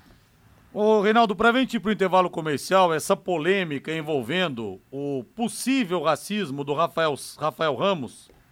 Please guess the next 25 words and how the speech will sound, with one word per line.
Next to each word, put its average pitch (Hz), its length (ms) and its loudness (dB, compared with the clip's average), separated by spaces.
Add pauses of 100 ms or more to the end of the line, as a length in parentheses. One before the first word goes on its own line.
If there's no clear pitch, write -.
do 147 180 -8
Corinthians, 156 880 -6 (240)
chamando 185 480 -2
de 160 80 -10
macaco 165 640 0
Edenilson, 135 720 -6 (840)
nós 220 180 2
tivemos 240 400 0
uma 233 120 0
entrevista 208 500 -4
hoje 202 180 -2
na 180 100 0
Rádio 170 220 2
Gaúcha 160 720 -2 (140)
e 196 80 -6
o 214 40 -2
Roberto 220 540 0
Meza 175 440 0
Niela, 147 600 -2 (320)
que 175 220 -6
é 175 240 0
um 165 80 -14
perito 214 480 -4
muito 180 260 -8
conceituado, 190 800 0